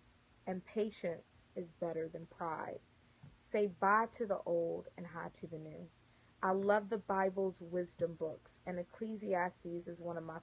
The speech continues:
faves. The first portion of Ecclesiastes seven and eight is where I'll direct my focus. It has multiple meanings. One is an admonition to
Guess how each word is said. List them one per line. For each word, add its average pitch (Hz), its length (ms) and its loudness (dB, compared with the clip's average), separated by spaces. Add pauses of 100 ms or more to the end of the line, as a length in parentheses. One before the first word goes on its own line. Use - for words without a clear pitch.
faves. 151 400 -10 (500)
The 190 80 0
first 233 460 0
portion 208 420 -2
of 180 140 -4
Ecclesiastes 180 1080 -4
seven 185 260 0
and 175 220 -4
eight 170 320 0
is 170 180 -8
where 175 140 2
I'll 160 140 2
direct 170 340 -4
my 175 140 -8 (100)
focus. 170 380 -2 (640)
It 202 120 2
has 202 300 4
multiple 185 580 -2
meanings. 170 640 -8 (380)
One 196 280 2
is 262 160 4
an 220 200 2
admonition 185 760 -2
to 175 120 -8